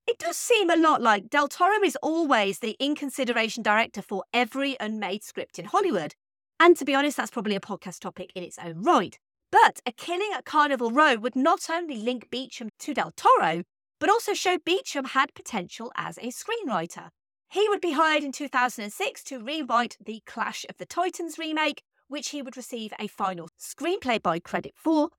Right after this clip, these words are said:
but it was another spec script for a movie called Pacific Rim, which would pay homage to Toho's classic Godzilla,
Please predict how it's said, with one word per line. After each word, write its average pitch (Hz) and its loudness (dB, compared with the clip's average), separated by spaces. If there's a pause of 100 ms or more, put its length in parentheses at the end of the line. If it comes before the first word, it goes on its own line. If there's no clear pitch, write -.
(160)
but 381 -2
it 359 2
was 359 -4
another 349 -2
spec - -4
script 254 -2
for 302 0
a 247 0
movie 247 -4
called 214 -6
Pacific - -12
Rim, 311 -2 (320)
which 220 -10
would 226 -6
pay 220 0
homage 196 2
to 226 -10
Toho's 196 -2
classic - -4
Godzilla, 254 2